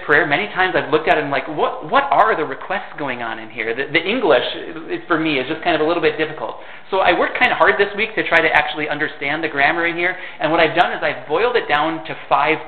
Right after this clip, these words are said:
prayer requests that we can look at. So verse nine is kind of like an introduction, and then it goes into five prayer requests that we're gonna look at. And again, I want us to learn to pray these things for ourselves as well as for other people. So the first thing we should pray for is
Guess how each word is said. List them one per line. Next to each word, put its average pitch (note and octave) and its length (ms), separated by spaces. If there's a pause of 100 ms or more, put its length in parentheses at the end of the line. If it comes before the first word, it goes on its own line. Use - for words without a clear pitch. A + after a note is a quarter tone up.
prayer C3 220
requests C3 640
that C#3 80
we C3 80
can B2+ 160
look A#2+ 160
at. A2+ 160 (320)
So E3+ 160
verse A3 160
nine F3 320
is - 160
kind E3+ 80
of E3 80
like D#3 160
an C#3 80
introduction, D#3 640
and - 400
then D#3+ 80
it D#3+ 80
goes D#3+ 220
into C#3+ 260
five D#3+ 320 (240)
prayer D3 240
requests D3 560
that C#3+ 100
we're D3 140
gonna D#3 160
look C3 160
at. B2 180
And C3+ 140
again, C#3 240 (240)
I C#3+ 80
want D#3+ 160
us D#3+ 120
to D#3+ 60
learn D#3 180
to C#3+ 120
pray E3+ 240
these F3 180
things D#3 300
for C#3+ 160
ourselves D#3+ 600 (300)
as D#3 140
well C#3+ 200
as C#3 160
for C3+ 80
other C3 180
people. - 320 (440)
So D3 80
the C#3 160
first C#4 240
thing G#3+ 180
we F#3+ 80
should F#3 220
pray C#3+ 260
for D#3 340
is C#3+ 80